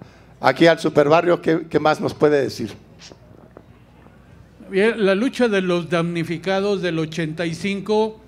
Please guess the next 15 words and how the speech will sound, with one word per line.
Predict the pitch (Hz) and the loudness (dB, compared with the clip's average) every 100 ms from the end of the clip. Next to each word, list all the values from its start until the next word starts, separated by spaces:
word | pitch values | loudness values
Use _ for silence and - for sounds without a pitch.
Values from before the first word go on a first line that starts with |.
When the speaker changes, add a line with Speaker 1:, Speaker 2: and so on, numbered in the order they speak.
| - - - - | -20 -20 -20 -6
Speaker 2:
fue | 185 | -4
un | 180 180 | -2 -2
triunfo. | 196 240 208 - 127 95 - - - - - - - - - - - | 0 0 0 -4 -8 -8 -20 -20 -20 -20 -20 -20 -20 -20 -20 -20 -20
Y | - | -6
hasta | 156 156 175 | -6 -4 -6
se | 165 | -4
sentía | 160 175 165 190 214 | -4 -2 -2 -2 -2
uno | 233 214 | 0 -2
raro | 185 175 214 220 185 | -2 0 0 0 -2
porque | - 160 143 156 147 143 131 107 - - - - - - - - - - - - | -2 -4 -4 -2 0 0 -2 -8 -20 -20 -20 -20 -20 -20 -20 -20 -20 -20 -20 -10
por | 156 | -6
los | 147 156 | -4 -4
movimientos | 156 147 147 156 170 160 214 190 - | -4 -6 -6 -6 -6 -6 -6 -6 -12
no | 160 160 175 | -10 -8 -6
ganaban. | 170 143 147 202 185 | -6 -4 -6 -4 -6